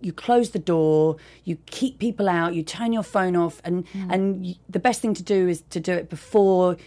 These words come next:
Speaker 1: you do anything else. So the emails haven't started, you haven't gone on social
Speaker 2: Hmm.
Speaker 1: media, you've, your brain is totally fresh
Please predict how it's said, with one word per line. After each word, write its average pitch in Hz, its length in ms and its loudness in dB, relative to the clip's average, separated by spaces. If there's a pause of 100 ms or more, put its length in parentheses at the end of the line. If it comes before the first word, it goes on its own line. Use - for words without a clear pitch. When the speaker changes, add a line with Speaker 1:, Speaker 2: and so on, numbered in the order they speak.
(300)
Speaker 1:
you 170 80 0
do 170 160 0
anything 156 320 0
else. 123 380 -10 (160)
So 156 320 0
the 156 260 -6
emails 175 360 0
haven't 151 220 -8
started, 151 440 -4
you 151 60 -6
haven't 165 180 -4
gone 160 140 -2
on 147 80 -2
social 156 300 -4
Speaker 2:
Hmm. 147 40 0
Speaker 1:
media, 147 240 0
you've, 160 240 -6
your 185 160 -2
brain 175 340 0
is 160 120 0
totally - 400 -6
fresh - 500 -10